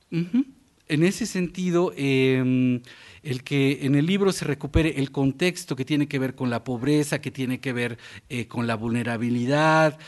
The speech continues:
eh, que tiene que ver, em, con las políticas económicas, que tiene que ver con la desigualdad social,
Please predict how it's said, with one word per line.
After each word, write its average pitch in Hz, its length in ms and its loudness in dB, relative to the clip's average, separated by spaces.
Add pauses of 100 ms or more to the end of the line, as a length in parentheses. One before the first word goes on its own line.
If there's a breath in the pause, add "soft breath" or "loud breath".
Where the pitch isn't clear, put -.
(200 loud breath)
eh, 117 540 -2
que 135 140 -4
tiene 135 320 2
que 139 120 -2
ver, 127 420 -2
em, 110 600 -2 (480 loud breath)
con 151 420 6
las 131 140 0
políticas 139 640 -2
económicas, 151 1200 2
que 139 140 -8
tiene 143 260 2
que 139 100 -2
ver 131 140 -2
con 131 140 -4
la 120 80 -4
desigualdad 120 640 -4
social, 151 720 -2